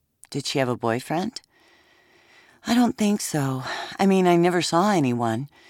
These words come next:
But she could have met someone, a man."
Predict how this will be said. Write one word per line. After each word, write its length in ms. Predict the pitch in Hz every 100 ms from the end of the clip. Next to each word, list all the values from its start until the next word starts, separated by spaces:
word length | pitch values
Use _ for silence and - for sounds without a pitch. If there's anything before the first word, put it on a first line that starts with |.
| _ _ _ _ _ _
But 260 | - 170 160
she 140 | -
could 160 | 143 165
have 80 | 123
met 340 | 120 147 208
someone, 720 | - 147 135 107 107 82 -
a 320 | - 76 87 117
man." 800 | - 135 139 143 123 117 143